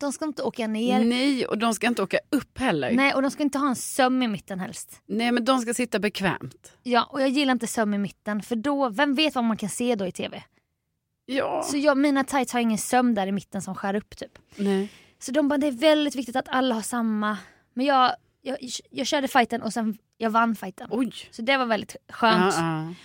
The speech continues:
Speaker 1: Och sen då skulle man åka båt ut till fortet. Fort Boyard.
Speaker 2: Ja, just det, för det bara ligger ju där mitt i havet.
Speaker 1: Ja, tror man.
Speaker 2: Ja.
Speaker 1: Men det är nog gans-, eh, inte så långt. Det tar typ en kvart med båt.
Speaker 2: Ja.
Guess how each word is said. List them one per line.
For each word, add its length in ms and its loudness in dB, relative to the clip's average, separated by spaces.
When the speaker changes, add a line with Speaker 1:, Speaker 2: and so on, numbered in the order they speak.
Speaker 1:
Och 280 -4
sen 200 0
då 80 2
skulle 180 -4
man 120 0
åka 540 0
båt 560 2
ut 220 -8
till 300 -10
fortet. 540 -12
Fort 300 -4
Boyard. 420 -6
Speaker 2:
Ja, 60 4
just 220 2
det, 100 -4
för 80 -2
det 80 4
bara 100 6
ligger 460 4
ju 60 8
där 380 4
mitt 500 6
i 80 4
havet. 460 6
Speaker 1:
Ja, 320 8
tror 200 0
man. 280 0
Speaker 2:
Ja. 220 0
Speaker 1:
Men 120 -2
det 60 2
är 40 2
nog 100 0
gans-, 280 0
eh, 260 -4
inte 240 -2
så 280 -2
långt. 300 -2
Det 100 -8
tar 120 2
typ 160 -6
en 80 -2
kvart 340 -4
med 100 0
båt. 340 -10
Speaker 2:
Ja. 240 0